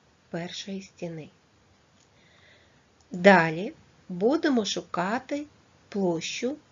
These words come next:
другої стіни, яка має виміри чотири метра і три метра.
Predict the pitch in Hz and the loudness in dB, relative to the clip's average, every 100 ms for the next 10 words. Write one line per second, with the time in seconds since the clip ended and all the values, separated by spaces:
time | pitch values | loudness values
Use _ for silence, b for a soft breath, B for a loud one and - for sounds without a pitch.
0 | _ _ 226 285 254 165 147 151 - 175 | _ _ -4 -2 -2 -2 -6 -10 -8 -4
1 | 180 156 - _ _ B B B B B | -2 -4 -8 _ _ B B B B B
2 | - 196 202 294 349 277 277 285 226 170 | -2 -2 0 2 2 2 2 0 0 -2
3 | 160 160 160 190 269 320 _ _ _ - | -2 -2 -6 -6 -8 -12 _ _ _ -8
4 | - 208 202 170 156 170 202 247 294 302 | -2 -2 -2 -4 -2 -2 -2 -2 -4 -6
5 | 302 - - - _ _ 247 - 170 151 | -8 -8 -20 -20 _ _ -6 -4 -6 -6
6 | 147 - - 175 | -8 -14 -18 -20